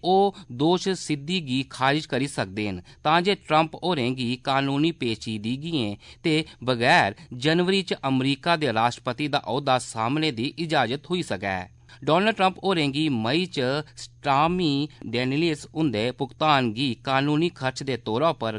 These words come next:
गलत तरीके कन्नै दर्ज करने दा दोशी करार दित्ता गेआ हा, जेह्दा नतीजतन उं'दे पर चौती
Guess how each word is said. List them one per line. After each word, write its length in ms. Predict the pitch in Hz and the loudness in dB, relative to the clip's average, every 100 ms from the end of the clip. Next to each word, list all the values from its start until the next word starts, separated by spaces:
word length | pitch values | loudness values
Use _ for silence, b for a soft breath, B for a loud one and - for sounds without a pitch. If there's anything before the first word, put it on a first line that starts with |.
| 101 | -4
गलत 260 | 143 175 185 | 0 2 0
तरीके 400 | - 120 110 113 | -4 -4 -2 -6
कन्नै 340 | 104 143 190 123 - B - | -2 -2 0 -2 -4 B -2
दर्ज 320 | 139 175 175 - | 2 2 2 -2
करने 340 | 135 123 143 | 0 2 0
दा 200 | 123 139 147 | 2 0 2
दोशी 300 | 143 123 127 | -2 -2 -2
करार 280 | 120 127 160 | 0 0 0
दित्ता 320 | 139 - 131 | -6 -2 -2
गेआ 240 | 110 104 | 0 -2
हा, 280 | 101 101 95 B B | 0 -2 -4 B B
जेह्दा 380 | 131 170 180 208 208 | 0 2 4 4 4
नतीजतन 720 | 151 123 123 117 120 180 98 B B | 0 -2 -2 -2 -2 -2 -2 B B
उं'दे 320 | 156 175 190 196 | 0 2 2 2
पर 280 | - 170 - | 2 0 -2
चौती 380 | - 160 - 190 | -2 -2 0 -2